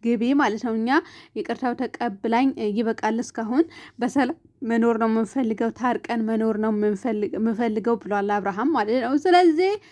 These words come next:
እና አብርሃም አሁን፣ እ፣ እንትን ብሏል፣ እ፣ ጎብዟል፣ ጀግነሃል አሁን ማለት ነው። እሺ፣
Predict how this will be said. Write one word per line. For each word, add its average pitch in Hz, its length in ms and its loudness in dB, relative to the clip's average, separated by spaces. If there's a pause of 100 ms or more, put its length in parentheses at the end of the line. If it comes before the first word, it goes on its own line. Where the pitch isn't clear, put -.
(200)
እና 285 160 0 (180)
አብርሃም 294 540 2
አሁን፣ 254 300 0 (100)
እ፣ 226 140 -6 (560)
እንትን 226 220 0
ብሏል፣ 202 280 0 (140)
እ፣ 220 240 -2
ጎብዟል፣ 214 600 0
ጀግነሃል 208 600 0
አሁን 220 220 0
ማለት 196 280 0
ነው። 220 100 -4
እሺ፣ 233 140 -4